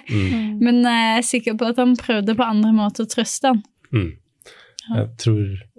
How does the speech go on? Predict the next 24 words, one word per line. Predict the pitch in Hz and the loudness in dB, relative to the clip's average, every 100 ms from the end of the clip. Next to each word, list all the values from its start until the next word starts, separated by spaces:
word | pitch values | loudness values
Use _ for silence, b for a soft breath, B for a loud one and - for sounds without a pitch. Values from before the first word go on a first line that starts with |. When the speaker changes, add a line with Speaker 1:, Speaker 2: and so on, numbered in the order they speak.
| 151 | -8
Speaker 1:
altså, | 127 113 110 120 | -2 0 0 0
Bibelen | 117 107 113 113 | 0 2 2 2
berett-, | 110 104 113 - | 2 0 -2 2
gir | 120 117 | 4 4
oss | 113 | 2
ikke | 117 - | -2 -2
alle | 120 110 107 113 113 113 117 | 0 2 2 4 2 2 0
detaljer | 110 107 107 101 | 0 0 0 -2
i | 101 | -2
alt, | 104 98 - - | -2 -4 -8 -4
alle | 104 101 | -2 -2
fortellinger. | 104 110 104 98 90 95 _ 254 | -2 0 0 -2 -4 -10 _ -4
Speaker 2:
Nei. | 226 | -2
Speaker 1:
Liksom, | 226 98 101 | -2 -2 0
vi, | 101 101 - | 0 -2 -4
vi | 127 | -2
hopper | 107 110 117 110 | 0 0 0 0
over | 110 104 101 101 104 151 156 | 2 0 0 0 -2 -4 -2
hele | 113 107 | 0 2
menneskets | 110 104 101 - 107 | 0 0 -2 -2 0
liv | 101 120 107 | 2 2 2
i | 101 | 0
ett | 107 | -2
vers. | 127 107 - - | -2 -4 -6 -12